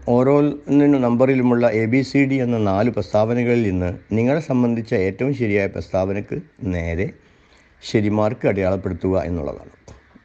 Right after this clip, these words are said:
ഞാൻ അവ ഓരോന്നായിട്ട് വായിക്കാം. ഏഹ്, നാല്, ഏഹ്, പ്രസ്താവനകളുണ്ടാവും. അത് എ ബി സി ഡി എന്ന പേരിലാണ് അറിയപ്പെടുന്നത്. ഒന്ന്, ഞാൻ ദുഃഖിതനല്ല. ബി,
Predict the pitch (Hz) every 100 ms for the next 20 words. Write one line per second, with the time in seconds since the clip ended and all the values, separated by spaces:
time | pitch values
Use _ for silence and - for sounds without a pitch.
0 | - 120 120 120 107 107 117 113 104 92
1 | 85 80 90 - _ _ - _ _ _
2 | _ _ _ _ _ _ _ - - -
3 | - 123 117 113 110 110 113 123 147 160
4 | - - - _ - 135 131 123 104 107
5 | 120 117 127 135 131 113 107 113 123 110
6 | 107 117 131 143 143 135 131 127 143 120
7 | 113 107 101 98 92 104 87 85 80 80
8 | 76 73 - - 98 92 98 185 - _
9 | _ - - _ 120 139 143 120 - 135
10 | 120 101 87 107 269 - - 90 104 113
11 | 285